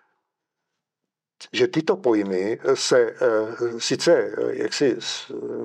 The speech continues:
používají, eh, rozmanitým i velmi nešťastným způsobem, ale oni, eh, reálně označují něco, co existuje. Tehdy, eh, bych řekl, bylo téměř zatmění myslí, protože lidi neviděli, co se kolem nich děje.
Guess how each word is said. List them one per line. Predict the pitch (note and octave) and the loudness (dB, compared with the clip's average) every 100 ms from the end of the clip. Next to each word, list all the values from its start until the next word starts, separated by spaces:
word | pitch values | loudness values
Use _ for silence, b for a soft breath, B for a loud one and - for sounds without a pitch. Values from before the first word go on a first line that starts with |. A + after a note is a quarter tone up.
| A#2 | -4
používají, | C3 A#2+ A#2+ C#3 D#3 D#3 D3 - | -2 0 0 4 4 4 0 -6
eh, | - - A#2 A#2 A2 | -12 -4 0 4 4
rozmanitým | A2 B2 B2+ C3 D3 D3+ | 2 2 0 0 0 2
i | C3+ | 4
velmi | A2+ A#2 B2+ | 4 4 2
nešťastným | A2+ - C#3 E3+ | 0 0 0 0
způsobem, | D3+ B2 - G#2 G#2+ B B - | -4 -6 -2 -2 -2 B B -4
ale | B2+ | -4
oni, | - A#2 B2 | 0 -2 -2
eh, | - - - - C3+ - - A2 | -4 -14 -14 -8 -8 -10 -6 0
reálně | G#2 A#2+ C3 | 0 0 0
označují | C3 - B2+ - D#3+ | 0 2 0 0 0
něco, | A#2+ G#2 C#3 | 2 2 0
co | - - | 2 0
existuje. | A2 G#2+ C3+ - G#2 G2 A2 - b b b b b b b _ _ - | 0 -2 -6 -6 -8 -10 -14 -20 b b b b b b b _ _ 0
Tehdy, | B2 B2 G#2+ A2 C3 B2 | 2 2 2 2 2 -4
eh, | B2 C3 - - - - | -8 -10 -10 -12 -18 -2
bych | A#2 | 0
řekl, | A2 A2+ C3+ A#2+ | 2 4 4 6
bylo | B2+ B2+ | 4 6
téměř | B2 C3+ C3 | 4 4 2
zatmění | A#2 - B2+ C#3+ D#3+ D#3 | 0 -2 0 2 4 2
myslí, | A#2+ - A#2 A#2 | 2 -2 -4 -2
protože | A#2+ C#3 A#2+ C3+ | 0 2 2 2
lidi | B2+ D3+ | 4 2
neviděli, | C3+ B2 A#2+ A#2 G#2+ A2+ | 2 2 2 4 4 2
co | A2+ C3+ | 2 0
se | - C#3+ | 2 0
kolem | C#3 B2+ C3+ C#3 | 4 4 4 2
nich | D#3 B2+ | 0 2
děje. | C#3 D#3 G#2 | 2 2 -4